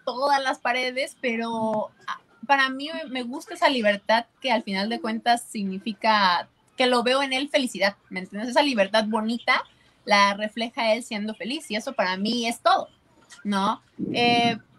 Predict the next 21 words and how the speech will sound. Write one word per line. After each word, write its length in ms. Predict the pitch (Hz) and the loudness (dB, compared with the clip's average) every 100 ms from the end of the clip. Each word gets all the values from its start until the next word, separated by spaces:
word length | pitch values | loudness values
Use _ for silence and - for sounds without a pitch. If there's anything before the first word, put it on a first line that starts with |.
| _ | _
pero 260 | 262 262 | 2 4
ahorita 360 | 262 247 277 - | 2 2 -2 -4
que 100 | 262 | -2
no 120 | 262 | -2
sé, 180 | 277 277 233 | 0 0 0
ya 140 | 277 | -2
tengo 300 | 302 294 320 269 | -2 -2 -2 -4
que 140 | 262 208 | -4 -4
poner 260 | 220 214 | -2 -2
una 120 | 262 | 0
alarma, 640 | 226 208 220 240 254 247 240 | 0 0 0 0 0 -2 -4
que 100 | 220 | -4
ya 120 | 226 | -4
tengo 260 | 240 285 294 | -2 -4 -4
que 80 | 233 | -4
esto, 220 | 233 285 | -4 -4
que 100 | 247 | 0
lo 80 | 220 | 2
otro, 140 | 226 | 2
es 100 | 294 | -4
como, 340 | - 330 262 | -4 -2 -2